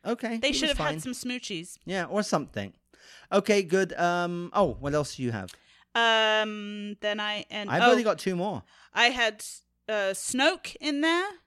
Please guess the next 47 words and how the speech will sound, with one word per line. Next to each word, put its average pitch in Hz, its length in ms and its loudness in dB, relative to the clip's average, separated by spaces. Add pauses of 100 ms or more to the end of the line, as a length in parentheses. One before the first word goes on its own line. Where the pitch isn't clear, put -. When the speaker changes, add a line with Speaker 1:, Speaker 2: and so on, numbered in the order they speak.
(160)
Speaker 1:
Oh, 240 100 4
really? 147 560 2
Speaker 2:
Um, 247 460 4 (160)
as 233 80 0
Speaker 1:
See, 220 40 0
I 220 60 2
didn't 233 60 2
Speaker 2:
another, 233 300 2
Speaker 1:
like 220 80 -2
Snoke 196 320 -8
Speaker 2:
you 233 80 -6
Speaker 1:
at 233 40 -4
Speaker 2:
didn't 247 140 -2
Speaker 1:
all. 233 40 -4
Speaker 2:
like 226 180 -2
Snoke? 262 340 -4 (100)
Speaker 1:
Well, 269 100 -6
he 277 100 0
was 190 100 0
just 143 160 -2
Speaker 2:
A - 20 -2
Speaker 1:
a - 20 -2
Speaker 2:
lot 330 120 6
of 698 80 8
Speaker 1:
pointless - 240 2
Speaker 2:
people - 220 -2
Speaker 1:
character, - 460 -4
Speaker 2:
didn't. 101 280 -6
I 226 40 -6
mean, 226 380 -8
Speaker 1:
but 175 60 -18
Speaker 2:
I - 20 -16
mean, 180 140 -12
he 190 80 -12
was 185 100 -10
just - 220 -14
another 180 280 -8
really 185 320 -6
Speaker 1:
He - 80 -8
was 120 140 0
Speaker 2:
evil 190 300 -2
Speaker 1:
a - 20 2
clone, 151 400 4
basically, 117 480 -6
created 123 640 -2
by 113 160 0
Palpatine, 101 760 -8